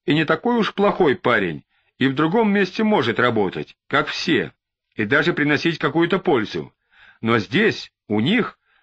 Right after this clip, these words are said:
где требуется предельная честность и надежность, где любая ложь может обернуться поражением, а то и трагедией, где все они немало рискуют,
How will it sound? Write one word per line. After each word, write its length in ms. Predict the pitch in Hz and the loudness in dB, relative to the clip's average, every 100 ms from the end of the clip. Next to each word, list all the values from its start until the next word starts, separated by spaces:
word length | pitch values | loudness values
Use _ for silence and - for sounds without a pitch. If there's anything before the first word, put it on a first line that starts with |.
| _ _ - | _ _ -8
где 220 | 101 123 | -2 0
требуется 520 | 127 156 156 147 151 | 2 2 0 -2 -4
предельная 520 | 156 156 165 156 156 | -2 0 0 0 -2
честность 580 | - 185 143 110 101 - | 0 0 0 -2 -6 -2
и 40 | |
надежность, 720 | 110 107 180 202 110 90 - _ _ _ _ - | -2 2 2 0 -2 -6 -10 _ _ _ _ -14
где 220 | 104 123 | -2 2
любая 340 | 143 151 202 208 | 2 2 2 2
ложь 440 | 202 127 - - | 2 2 -2 -8
может 300 | 113 135 127 | -2 0 0
обернуться 500 | 143 135 151 160 - | 0 0 0 -2 -2
поражением, 800 | - 127 117 196 226 113 92 73 _ _ | 0 2 2 2 2 0 -2 -6 _ _
а 100 | 123 | -4
то 100 | 127 | 2
и 120 | 127 117 | 2 2
трагедией, 760 | 120 113 220 160 110 85 65 _ _ _ _ _ - | 0 0 0 0 0 -2 -6 _ _ _ _ _ -14
где 540 | 90 107 165 180 117 _ _ _ | -6 0 0 0 -2 _ _ _
все 260 | - 180 196 | -6 0 0
они 220 | 185 160 | 2 2
немало 340 | 135 147 156 | 0 0 0
рискуют, 720 | 135 127 - 233 208 101 - | 0 -2 -2 0 2 0 -4